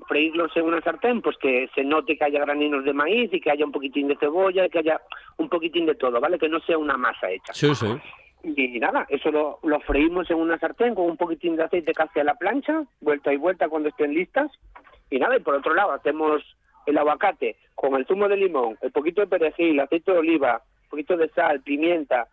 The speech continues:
Speaker 1: lo mezclamos bien y lo ponemos por encima. Y nada, ya tenemos nuestras tortitas de maíz fáciles y, y rápidas para, para tapear.
Speaker 2: Eso tiene, tiene muy buena pinta, eh, pero muy buena pinta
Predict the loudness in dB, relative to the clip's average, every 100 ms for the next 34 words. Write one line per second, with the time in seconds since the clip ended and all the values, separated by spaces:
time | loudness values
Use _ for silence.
0 | _ -6 -4 -2 -2 -2 -4 0 0 0
1 | -2 -2 -2 -4 -4 -4 -4 -2 -4 -4
2 | -8 _ -20 _ _ _ -18 _ 0 0
3 | -2 -4 -2 -2 0 0 0 0 -2 -4
4 | -2 0 0 0 0 0 0 0 -2 -6
5 | -20 -20 -20 _ -2 0 0 0 0 -2
6 | 0 0 -2 -6 -6 -2 0 0 0 -2
7 | 0 0 2 0 0 -6 _ _ -2 0
8 | 0 2 0 0 -4 -4 -2 -2 0 0
9 | 0 0 2 2 2 2 2 2 2 2
10 | 2 0 -2 -2 -2 -2 0 0 0 0
11 | 0 0 0 0 2 0 0 -2 -2 -4